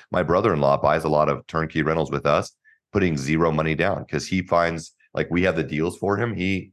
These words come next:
intentionally, like, he's built a business around this now, finding other people that will own fifty percent of the house with them but they bring all the money and they get the loan. Like, bringing in partners is a thing that you can do. Finding other ways, like tapping into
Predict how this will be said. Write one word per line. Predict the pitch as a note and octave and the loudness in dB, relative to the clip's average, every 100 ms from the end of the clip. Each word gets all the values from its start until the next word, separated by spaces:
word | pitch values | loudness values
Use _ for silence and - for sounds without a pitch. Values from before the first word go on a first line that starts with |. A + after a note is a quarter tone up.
| _ - | _ -10
intentionally, | E2 F#2 A#2 - E2 | -8 -4 -4 -2 -4
like, | E2 C#2+ | -2 -6
he's | C#2 D2 | -6 -4
built | F2 - | -4 -2
a | |
business | - C3 F#2 D2+ | -2 -2 -2 -4
around | D2 D2 | -4 -4
this | - | -4
now, | E2 D#2+ - _ - | -4 -4 -12 _ -2
finding | G#2+ A#2 A2+ | 0 2 0
other | F#2+ F2+ | 0 0
people | - C#3+ E2 F2 - _ _ | -2 -2 0 0 -4 _ _
that | - F2 | 0 2
will | F2+ E2 D#2 - | 4 2 0 -2
own | - G#2+ B2+ | 0 0 0
fifty | G2 D#2+ | -2 -2
percent | F2 E2+ F2+ | -4 -2 0
of | |
the | E2+ | 0
house | F2 A#2 B2+ | 0 0 -2
with | - D#2+ | -2 0
them | - E2+ F2 - _ _ _ _ | 2 0 0 -6 _ _ _ _
but | F2 F2 - - | 2 2 -2 0
they | F2+ | 2
bring | F#2 F#2+ | 2 2
all | F#2 | 2
the | F2+ F#2+ | 2 2
money | A#2 | 2
and | D#2+ | 0
they | D#2 A#2 | 2 0
get | B2+ | 0
the | E2 C#2+ | 0 0
loan. | C2 B1 - | 0 -2 -4
Like, | D#2 - - D#2+ | -4 -4 -6 -2
bringing | E2 G2 | -2 0
in | F2+ | -2
partners | - F#2+ F#2+ F#2 C#2 C2+ - D2+ | -2 -4 -2 -2 -4 -6 -6 -6
is | C#2 - D2+ | -6 -6 -4
a | C#2+ | -4
thing | D#2 D2 | -6 -8
that | D2 C#2+ | -8 -10
you | |
can | C2+ C#2+ D2 | -8 -6 -4
do. | C#2 - - _ | -6 -10 -20 _
Finding | - E2+ F#2+ F2 | 0 2 2 0
other | F2+ | 2
ways, | F2+ F2+ | 2 2
like | E2 - | 0 -2
tapping | E2 E2 F#2+ | -4 -2 0
into | F#2 | 2